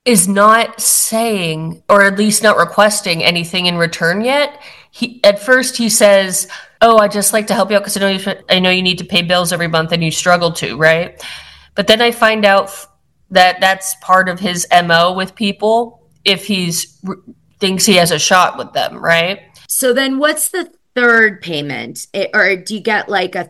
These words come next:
Speaker 1: It was
Speaker 2: third
Speaker 1: only two
Speaker 2: Okay.
Speaker 1: because, yeah, it was only two because that's when th-, this is, keep in mind, after the second payment,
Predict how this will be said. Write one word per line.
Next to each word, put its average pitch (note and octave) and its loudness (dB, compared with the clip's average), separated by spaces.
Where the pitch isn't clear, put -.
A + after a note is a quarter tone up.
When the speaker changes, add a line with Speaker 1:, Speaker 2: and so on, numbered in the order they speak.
Speaker 1:
It C4+ 2
was - 0
Speaker 2:
third D#4 6
Speaker 1:
only D#4+ -2
two D4+ -2
Speaker 2:
Okay. - -10
Speaker 1:
because, A#3 -2
yeah, A3+ 2
it A3+ -4
was A#3 -2
only C#4 0
two C4 -4
because A#3 -2
that's G#3+ 2
when G#3 0
th-, G#3 -2
this G#3 0
is, A3 -2
keep A3+ -4
in A3 0
mind, G#3 2
after G3+ 0
the G3 -6
second G3+ -2
payment, B3 -2